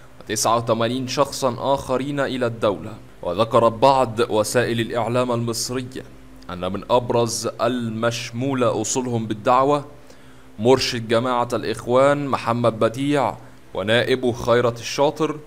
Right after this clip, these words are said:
وباشرت الدائرة الأولى بمحكمة القاهرة لل-، للأمور المستعجلة النظر في الدعوة، وقررت تأجيلها لجلسة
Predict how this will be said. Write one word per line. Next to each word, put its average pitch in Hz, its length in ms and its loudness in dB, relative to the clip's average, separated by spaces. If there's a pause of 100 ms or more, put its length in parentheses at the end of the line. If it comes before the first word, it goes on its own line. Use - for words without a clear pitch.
(160)
وباشرت 143 760 4
الدائرة 127 480 2
الأولى 135 380 2
بمحكمة 123 680 -2
القاهرة 120 680 2
لل-، 92 160 -4 (160)
للأمور 131 500 0
المستعجلة 127 880 0
النظر 131 600 2 (140)
في - 180 -10
الدعوة، 98 600 0 (460)
وقررت 117 880 2 (200)
تأجيلها 127 840 -2
لجلسة 123 580 -2